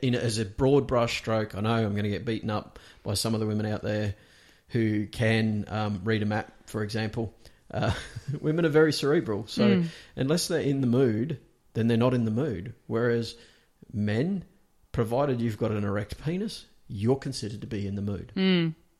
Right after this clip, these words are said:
Speaker 2: And that, I
Speaker 1: Uh,
Speaker 2: mean, I
Speaker 1: and
Speaker 2: think
Speaker 1: whether
Speaker 2: that's a,
Speaker 1: you are or not.
Speaker 2: that's right. That's a bit of a failure on us and on society because
Speaker 1: Well, I mean, look, this is, yeah, th-, again, welcome to humanity.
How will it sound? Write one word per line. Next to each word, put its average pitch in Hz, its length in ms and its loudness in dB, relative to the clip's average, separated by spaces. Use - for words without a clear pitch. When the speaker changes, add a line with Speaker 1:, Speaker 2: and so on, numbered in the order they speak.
Speaker 2:
And 277 140 6
that, 349 60 8
I 262 40 8
Speaker 1:
Uh, - 40 8
Speaker 2:
mean, 285 120 8
I - 40 8
Speaker 1:
and - 80 6
Speaker 2:
think - 60 6
Speaker 1:
whether 175 100 8
Speaker 2:
that's - 100 2
a, 196 60 8
Speaker 1:
you 123 80 6
are 117 160 4
or 123 60 2
not. 302 200 -4
Speaker 2:
that's 214 180 6
right. 160 140 6
That's 175 140 -2
a - 20 -2
bit 170 120 2
of 151 60 0
a 147 60 0
failure 151 400 4
on 139 100 2
us 143 260 0
and 147 100 0
on 139 100 0
society 139 560 0
because 147 220 0
Speaker 1:
Well, 147 140 8
I 113 120 4
mean, 107 200 -4
look, 104 140 -8
this 110 240 -6
is, 107 280 -10
yeah, 110 180 -8
th-, - 160 -4
again, 101 360 -6
welcome 107 300 -4
to 104 120 -6
humanity. 104 560 -4